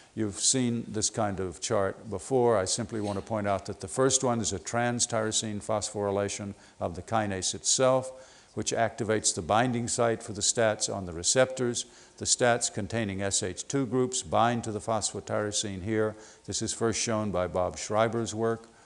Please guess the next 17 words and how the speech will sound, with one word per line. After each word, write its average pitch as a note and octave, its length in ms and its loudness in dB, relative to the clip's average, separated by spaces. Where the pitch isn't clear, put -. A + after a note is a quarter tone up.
And A#2 400 2
the A2+ 80 -4
stats G#2+ 420 0
then G2 200 -2
go F#2 120 0
to F2+ 80 -2
the F2 120 -4
nucleus. F#2+ 580 -6
Now, B2+ 360 2
<clears throat> A2+ 340 0
there B2 200 6
are D3 240 8
more C3 180 6
complicated A2+ 720 2
ways G#2+ 580 2
for G#2+ 220 -2
activation, G2+ 800 0